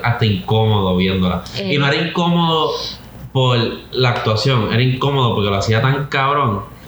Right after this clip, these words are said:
Speaker 1: que tú sentías esa emoción. Y a veces era, ella tenía uno de abuso, ¿verdad?
Speaker 2: Sí, eh, pero es que no sé
Speaker 1: No
Speaker 2: cómo
Speaker 1: era uno.
Speaker 2: explicar eso.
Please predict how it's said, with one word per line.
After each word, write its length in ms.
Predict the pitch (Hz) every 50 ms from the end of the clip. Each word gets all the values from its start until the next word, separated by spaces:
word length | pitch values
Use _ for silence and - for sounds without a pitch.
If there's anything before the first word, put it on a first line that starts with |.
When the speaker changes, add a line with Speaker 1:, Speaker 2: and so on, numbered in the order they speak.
| - - - - -
Speaker 1:
que 380 | - 117 120 117 113 95 90 - -
tú 140 | 120 120 120
sentías 840 | 123 - 143 135 123 110 117 - 131 135 135 131 113 107 107 - -
esa 260 | 117 120 110 123 123
emoción. 580 | 120 117 110 101 - - 110 107 101 95 90 92 - - - -
Y 80 | 120
a 80 | 117 113
veces 260 | 110 110 110 147 139
era, 380 | 143 143 151 151 147 117 120 127
ella 160 | 127 127 127
tenía 240 | 147 151 160 160 156
uno 220 | 160 160 165 160
de 60 | 139
abuso, 380 | 117 117 131 139 131 123 110 95
¿verdad? 380 | 98 110 131 131 117 107 - - - - - - - - - - - - - - - - - -
Speaker 2:
Sí, 840 | - - - - - 247 240 226 220 214 208 208 196 196 190 185 180 - - - - -
eh, 180 | - - 202 190 180 180 185 190 208 196
pero 100 | - 208 202
es 20 | 208
que 20 |
no 100 | 214 214
sé 120 | 208 233 202
Speaker 1:
No 60 | 120
Speaker 2:
cómo 80 | 131 151
Speaker 1:
era 80 | 160 165
uno. 120 | 170 170
Speaker 2:
explicar 280 | 214 214 208 190 180 180
eso. 300 | 180 180 180 185 185